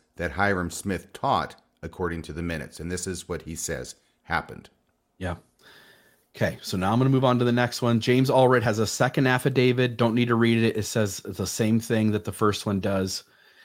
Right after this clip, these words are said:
Speaker 2: Uh, I do put a close-up there of it so that if folks want to, you can feel free to push pause and you can read that. It's in really clean handwriting because this is the, it was the same hand, uh, it was the same person doing the handwriting for all of these affidavits,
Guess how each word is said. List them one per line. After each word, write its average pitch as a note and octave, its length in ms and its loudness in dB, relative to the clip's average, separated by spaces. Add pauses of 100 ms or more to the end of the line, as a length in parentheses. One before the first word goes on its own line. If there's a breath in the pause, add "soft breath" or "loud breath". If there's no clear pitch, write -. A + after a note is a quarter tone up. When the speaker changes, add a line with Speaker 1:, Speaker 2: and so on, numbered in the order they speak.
(440 soft breath)
Speaker 2:
Uh, G2 280 0
I G2+ 100 0
do G#2+ 140 0
put A#2 160 2
a G#2+ 160 4
close-up B2 540 0
there A#2 360 4
of B2+ 180 2
it G3+ 180 4
so - 200 -4
that G#2 120 -2
if G#2 80 -6
folks A2 260 -2
want A#2+ 180 0
to, B2+ 100 0
you A#2+ 140 0
can F2+ 160 -10
feel A#2 200 2
free A#2 200 0
to G#2+ 80 -2
push - 260 -6
pause C#3 600 4
and G#2 160 0
you G2+ 80 -2
can F#2+ 180 -4
read B2 240 2
that. C#3 300 2 (260)
It's G2 220 -6
in G2+ 100 -2
really A2 220 2
clean A#2 240 0
handwriting A2 480 2
because G2+ 300 -4
this G#2 240 -4
is G2 240 -6
the, G2 360 -2 (680)
it A2+ 60 0
was A2+ 160 2
the A#2 120 2
same C#3 440 6 (340 loud breath)
hand, D3 400 4
uh, A#2+ 40 0
it B2 120 -2
was A#2+ 100 -2
the B2 80 -2
same E3 220 2
person D3 380 4
doing C3 200 4
the B2 80 4
handwriting A2+ 580 2
for G#2+ 160 -2
all A2 140 4
of G#2 80 0
these G2+ 180 -4
affidavits, G2+ 840 -4